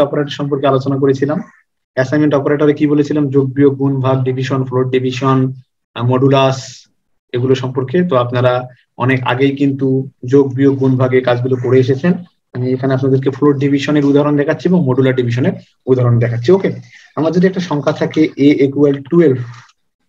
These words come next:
এবং b এর মান যদি থাকে আমার ফাইভ, এবং আমি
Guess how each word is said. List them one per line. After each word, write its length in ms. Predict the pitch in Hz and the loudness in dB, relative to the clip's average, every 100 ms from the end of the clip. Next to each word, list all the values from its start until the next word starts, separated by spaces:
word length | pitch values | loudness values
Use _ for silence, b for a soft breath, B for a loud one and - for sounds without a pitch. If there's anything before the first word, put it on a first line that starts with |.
| _ | _
এবং 260 | 127 131 143 139 123 | 0 2 2 2 2
b 20 | 156 | 2
এর 80 | 175 170 | 4 2
মান 240 | 160 160 156 | 2 2 0
যদি 140 | 165 160 | -4 -4
থাকে 240 | 165 131 151 | -6 0 0
আমার 200 | 143 135 - - | 0 -2 -6 -4
ফাইভ, 340 | 135 131 143 185 - b b - | 2 4 4 0 -6 b b -4
এবং 100 | 139 | 0
আমি 100 | 151 | 0